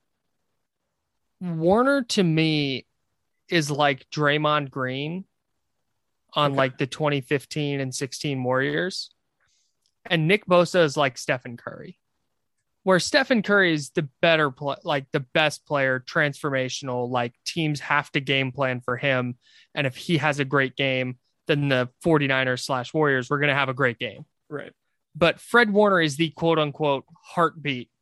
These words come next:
Speaker 1: of the defense, the emotional leader, making sure everybody knows where they need to be going. Um, I, that's, that's the comparison I draw. And while also being a really good, multifaceted,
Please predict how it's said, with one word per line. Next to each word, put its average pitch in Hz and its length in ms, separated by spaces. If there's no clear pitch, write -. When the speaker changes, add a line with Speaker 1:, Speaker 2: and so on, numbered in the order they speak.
Speaker 1:
of 165 180
the 151 80
defense, 123 460
the 151 80
emotional 170 560
leader, 147 440
making 160 400
sure 165 220
everybody 165 440
knows 151 300
where 156 100
they 143 120
need 143 180
to 143 60
be 139 160
going. 131 540
Um, 127 580
I, 151 180
that's, 165 400
that's 175 360
the 190 160
comparison 135 840
I 127 180
draw. 120 540
And 185 160
while 220 220
also 208 380
being 165 320
a 147 80
really 156 400
good, 135 520
multifaceted, 131 1200